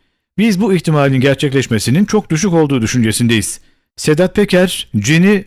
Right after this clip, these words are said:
artık şişeden çıkardı. Bu saatten sonra geri dönmesi çok zor. Aynı zamanda kitleleri etkileme ve peşinden sürükleme hazzına vardı. Ayrıca Sedat Peker, kendi iddiasına göre,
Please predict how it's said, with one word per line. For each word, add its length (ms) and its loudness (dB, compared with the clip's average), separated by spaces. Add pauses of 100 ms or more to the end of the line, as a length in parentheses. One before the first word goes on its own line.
artık 440 0
şişeden 460 0
çıkardı. 560 0 (360)
Bu 120 0
saatten 380 -2
sonra 300 -2
geri 320 0
dönmesi 680 0
çok 240 -6
zor. 320 -4 (580)
Aynı 240 0
zamanda 440 0
kitleleri 420 0
etkileme 580 2
ve 120 2
peşinden 380 0
sürükleme 420 0
hazzına 400 2
vardı. 420 0 (580)
Ayrıca 480 2 (200)
Sedat 400 -2
Peker, 540 -2 (220)
kendi 260 0
iddiasına 520 0
göre, 340 -2